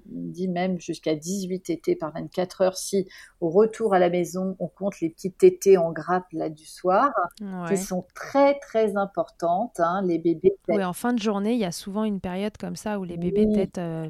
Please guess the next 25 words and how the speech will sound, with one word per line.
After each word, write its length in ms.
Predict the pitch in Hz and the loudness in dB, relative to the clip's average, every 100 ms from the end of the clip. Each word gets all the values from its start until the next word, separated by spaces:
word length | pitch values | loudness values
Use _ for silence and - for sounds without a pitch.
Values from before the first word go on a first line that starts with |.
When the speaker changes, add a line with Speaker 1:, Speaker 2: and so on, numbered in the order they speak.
| - | -12
Speaker 2:
un 120 | - | -4
peu 120 | - 240 | 2 2
tout 160 | 233 | 2
le 60 | 190 | -4
temps. 120 | 175 | -4
Speaker 1:
Oui, 680 | 196 208 214 247 240 196 - _ | -2 2 4 6 6 2 -4 _
et 100 | 175 | 2
les 140 | 185 185 | 4 6
bébés, 320 | 202 190 285 | 4 6 6
en 140 | 220 | 6
fait, 340 | - - 247 262 | 0 0 0 0
changent 400 | - - 330 285 | -6 0 0 2
de 100 | 220 | 0
comportement, 920 | 220 208 190 185 - - 208 202 208 | 0 -2 -2 -4 -2 0 2 2 0
hein, 140 | 185 165 | 0 0
les 160 | 170 | -2
tout 180 | 165 - | -4 -10
petits, 520 | - 220 220 - 220 | -4 -4 -4 -8 -4
là, 180 | 196 165 | 0 0
en 180 | 160 165 | 2 0
fin 240 | - 175 | -2 -8
de 80 | 170 | -8
journée. 380 | 160 165 165 170 | -10 -12 -8 -8
C'est-à-dire 400 | 170 220 247 359 | -4 -2 -2 -2
qu'ils, 240 | - 202 | 0 -2